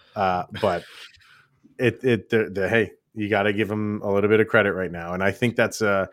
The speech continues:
Speaker 1: a mentality of, like, nobody expects us to do anything, so we can just
Speaker 2: Yeah.
Speaker 1: go out and skate. We don't have to worry about a damn thing. And, I mean, they're winning right now. They're winning games.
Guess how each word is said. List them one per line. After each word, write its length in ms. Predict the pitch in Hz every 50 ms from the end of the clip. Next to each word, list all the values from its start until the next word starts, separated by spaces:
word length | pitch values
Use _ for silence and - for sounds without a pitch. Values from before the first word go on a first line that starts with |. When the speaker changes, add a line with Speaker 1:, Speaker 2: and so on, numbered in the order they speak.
| - - - - _ _ _ _ -
Speaker 1:
a 80 | 104 101
mentality 580 | 101 107 101 95 - 107 104 107 110 101 104 101
of, 160 | 98 95 92
like, 220 | 98 92 90 - _ _ _ _ _ _ _
nobody 600 | - 101 104 107 117 127 131 139 135 151 147 147
expects 400 | 139 123 - - - 127 123 -
us 160 | 123 117 - -
to 60 | 110
do 200 | 101 113 107 95
anything, 480 | 101 101 110 113 110 135 139 143 135 139 -
so 120 | - 95
we 160 | 87 104 120
can 140 | 120 135 120
just 180 | 101 101 90 90
Speaker 2:
Yeah. 40 | 95 92
Speaker 1:
go 60 | 90 95
out 140 | 104 98 -
and 100 | 82 -
skate. 580 | - - - - - 92 92 92 87 - _ _ _ _ _ _ _ _ _ _ -
We 120 | 131 147
don't 80 | 147 123
have 80 | 117 -
to 80 | 104
worry 220 | 92 98 98 98 95
about 200 | 92 90 85 78
a 60 | 76
damn 340 | 76 85 92 92 95 95 -
thing. 360 | - 98 90 85 80 73 - _ _ _ _ _
And, 480 | - 92 90 87 87 85 85 85 - 80 - _ _ _ _ _ _ _ _ _ _ _ _ _ - -
I 80 | 82 82
mean, 120 | 80 82
they're 120 | 85 101 95
winning 280 | 90 98 113 143 175
right 180 | 170 127 98 80
now. 240 | 90 87 87 - _ _
They're 140 | - 104 101
winning 260 | 101 110 113 123 123
games. 380 | 120 131 131 123 113 - -